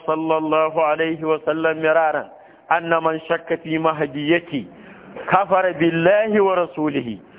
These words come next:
وأن من عاداني كافر، وأن من حاربني، آه،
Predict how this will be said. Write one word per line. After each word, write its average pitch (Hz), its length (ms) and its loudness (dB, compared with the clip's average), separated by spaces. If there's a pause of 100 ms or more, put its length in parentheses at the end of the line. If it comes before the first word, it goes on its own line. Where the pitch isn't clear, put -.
(200)
وأن 185 320 2 (120)
من 175 200 0
عاداني 190 800 0
كافر، 185 640 0 (400)
وأن 185 420 2
من 175 200 0
حاربني، 196 840 0 (340)
آه، 156 220 2